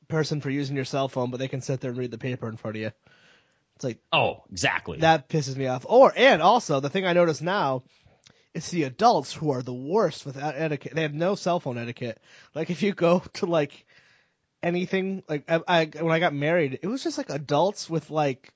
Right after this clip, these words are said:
Speaker 1: iPads trying to take pictures.
Speaker 2: <laughs>
Speaker 1: Like, the
Speaker 2: Or,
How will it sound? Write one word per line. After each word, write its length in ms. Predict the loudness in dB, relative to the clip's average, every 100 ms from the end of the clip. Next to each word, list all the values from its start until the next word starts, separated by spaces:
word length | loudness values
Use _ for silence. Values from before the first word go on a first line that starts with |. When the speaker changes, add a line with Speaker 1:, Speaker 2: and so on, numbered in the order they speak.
| _
Speaker 1:
iPads 640 | -4 -4 -2 -6 -6 -10
trying 200 | -8 -6
to 80 | -6
take 240 | -8 -10 -6
pictures. 500 | -8 -8 -12 -12 -18 _ _
Speaker 2:
<laughs> 600 | -8 -4 -4 -6 -10 -12 -12 -12 -12 -12 -12 -8
Speaker 1:
Like, 300 | -4 -4 -4
the 80 | 4
Speaker 2:
Or, 260 | 6 8